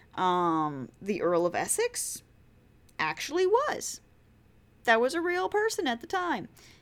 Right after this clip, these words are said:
And he probably would have been at a courtly function, so that works. Um, we have the Duke of Buckingham, also not a thing at this particular point in time.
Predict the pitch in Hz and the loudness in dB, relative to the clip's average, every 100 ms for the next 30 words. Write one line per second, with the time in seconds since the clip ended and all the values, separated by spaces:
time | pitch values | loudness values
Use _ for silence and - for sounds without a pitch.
0 | - 175 196 262 330 262 226 269 330 240 | -8 -2 -2 0 0 0 -2 -2 -6 -2
1 | 175 226 339 359 494 415 359 220 226 240 | -2 0 -2 0 0 -2 -4 -2 -2 -2
2 | - - - 220 226 233 233 233 - 226 | -8 -18 -6 0 2 2 -2 -8 -2 -2
3 | - 320 466 480 - - - - 175 202 | 0 0 -2 -2 -8 -8 -10 -6 -4 -2
4 | 196 - 415 - - - - - - - | -2 0 0 0 -4 -14 -14 -20 -20 -20
5 | - - 196 185 180 175 170 - - - | -16 -4 0 2 2 -2 -4 -10 -18 -20
6 | - 208 196 175 143 - 233 190 196 208 | -12 -4 -4 -2 -6 -6 -8 -4 -2 -2
7 | 294 269 427 480 254 202 156 - - - | -2 -2 -2 0 -2 -2 -4 -6 -16 -20
8 | _ - 151 156 156 180 214 - - - | _ -6 -6 -2 0 2 0 -2 -10 -20
9 | - 190 185 185 185 233 269 - 440 508 | -14 -8 0 2 4 2 -2 -6 -8 -8
10 | 508 349 - - - 262 - 269 269 262 | -6 -6 -4 -8 -6 -12 -8 -6 -8 -8
11 | 175 180 220 226 302 359 277 | -10 -10 -6 -6 -6 -4 -4